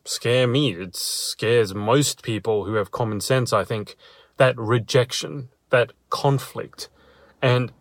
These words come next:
sometimes in pageantry, we feel that there shouldn't be conflict, right? People shouldn't be having a go at you, et cetera, et cetera, 'cause that's not what pageant girls do. Well, that is one way of looking at it.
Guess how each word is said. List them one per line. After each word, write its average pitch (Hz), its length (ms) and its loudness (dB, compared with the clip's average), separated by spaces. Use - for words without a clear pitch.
sometimes 147 840 2
in 120 200 -2
pageantry, 120 640 0
we 104 160 -4
feel 123 300 -2
that 110 180 2
there 110 120 2
shouldn't 139 440 -2
be 107 160 -6
conflict, 101 640 -6
right? 117 240 0
People 113 360 -6
shouldn't 113 520 -2
be 123 140 -2
having 120 260 2
a 110 100 0
go 120 240 6
at 107 200 0
you, 104 120 -4
et 95 100 -10
cetera, 113 300 -2
et 98 80 -10
cetera, 107 280 -2
'cause 101 120 -10
that's 104 160 -4
not 110 140 0
what 113 160 -8
pageant 113 380 -2
girls 98 280 -4
do. 101 220 -8
Well, 131 380 6
that 190 160 6
is 190 160 0
one 139 200 4
way 120 160 4
of 98 120 0
looking 110 300 -2
at 82 120 -8
it. - 220 -12